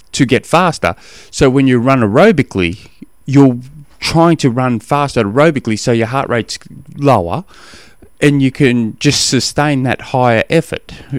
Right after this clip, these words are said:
through, throughout the race. That, that's kinda all we're, we're trying to achieve. That becomes wildly, wildly, wildly more important when we're talking Ironman. Uh, b-, becoming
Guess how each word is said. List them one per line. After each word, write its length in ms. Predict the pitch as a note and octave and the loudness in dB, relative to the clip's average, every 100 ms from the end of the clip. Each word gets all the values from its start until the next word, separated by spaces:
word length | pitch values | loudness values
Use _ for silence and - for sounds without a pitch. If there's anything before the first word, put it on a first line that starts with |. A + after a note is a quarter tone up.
| - | -10
through, 380 | - C#3 B2 - | -2 0 0 -2
throughout 420 | - C3 B2 - | -4 -2 -2 0
the 80 | A#2 | 0
race. 380 | D3+ D3 - - | 0 0 -4 -2
That, 260 | E3+ - | -2 -2
that's 220 | E3 D#3+ | -4 -6
kinda 300 | - F#3 F3+ | -4 -4 -2
all 280 | - F3 F#3+ | 0 0 0
we're, 200 | E3+ D#3+ - | 0 -2 -4
we're 220 | - D3 C#3 | -6 -4 -4
trying 320 | - C#3 C3+ | -4 -4 -2
to 100 | A2+ | -4
achieve. 600 | - C#3 - - - - - | 0 0 -2 -10 -20 -16 -2
That 180 | F3 - | -2 0
becomes 460 | F#3 E3 C3 A2+ | -2 0 -2 -4
wildly, 800 | A#2 A2+ A#2 D3 E3+ F3+ E3 D3+ | -10 -8 -4 0 0 -2 -2 -4
wildly, 560 | B2 B2+ C#3+ D3 C3 A2+ | -4 -4 -2 -2 -2 -6
wildly 880 | A2 A2+ A#2+ D3+ F3+ F#3+ C#3+ A2+ | -6 -10 -6 -2 2 2 2 2
more 260 | A2 A#2+ B2 | 4 4 4
important 560 | - C3 A#2+ C#2+ F2 - _ - - - - | 2 2 2 2 -4 -16 _ -20 -20 -20 -6
when 180 | - B2+ | 2 4
we're 100 | A#2 | 4
talking 340 | - G#2+ G#2+ G#2 | 2 0 0 0
Ironman. 560 | G2+ F#2+ E2+ D2+ C2 - - - - - - _ _ - _ | 0 -2 -4 -8 -12 -20 -20 -20 -20 -20 -20 _ _ -20 _
Uh, 720 | - - G3 - G1+ G1+ - - - - - | -20 -20 -20 -16 -14 -14 -16 -18 -16 -16 -14
b-, 580 | - G1+ C#2+ D#2+ - - - C3 - - - | -12 -12 -12 -14 -14 -16 -16 -18 -18 -20 -6
becoming 960 | C#3+ - C#3+ C3+ A#2+ A2 G#2+ G#2 G2 | -4 -2 0 0 0 0 -2 -4 -6